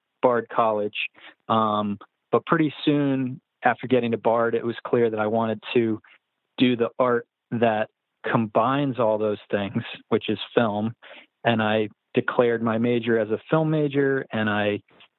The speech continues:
made a bunch of films in college, culminating with, uh, a feature-length film as my senior project, which was called Have You Seen? Um, and, uh,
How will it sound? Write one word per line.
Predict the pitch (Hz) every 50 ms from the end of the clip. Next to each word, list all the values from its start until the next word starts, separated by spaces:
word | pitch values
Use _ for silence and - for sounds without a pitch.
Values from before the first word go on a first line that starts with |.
| _ _ _ _ _
made | - 120 107
a | 107
bunch | 101 - 131 139 - -
of | 120 - -
films | 139 135 131 113
in | 120 113
college, | - - 127 123 123 120 117 - - -
culminating | - 131 127 127 123 120 117 120 117 113 113
with, | 110 110 104 98 -
uh, | 117 107 107 107 104 101 101 - - _ _ _
a | - 123 - -
feature-length | - 170 151 - 156 139 127 123 120 117 - - _
film | _ 123 117 113 110 110 110 113 104 - _ _ _ _ _ _ _ _ _ _ _ _ _
as | 117 117 110 -
my | 127 113 104 - -
senior | - 123 117 110
project, | 107 - - 117 113 110 107 110 104 101 - - -
which | 117 - -
was | 110 -
called | - - 113 104
Have | 104 107 107 110 107
You | 110 107 107 - - -
Seen? | 127 113 110 104 101 104 - _ _ - - - - _ _
Um, | - 110 110 107 104 104 101 101 101 104 110 - -
and, | - 113 110 107 104 104 104
uh, | 104 101 101 101 101 101